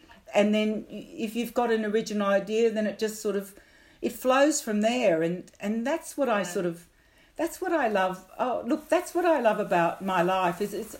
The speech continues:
Speaker 1: I've always sort of been a naive.
Speaker 2: Hmm.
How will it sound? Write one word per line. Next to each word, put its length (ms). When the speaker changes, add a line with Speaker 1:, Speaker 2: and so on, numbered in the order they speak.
Speaker 1:
I've 200
always 380
sort 240
of 100
been 200
a 60
naive. 600
Speaker 2:
Hmm. 280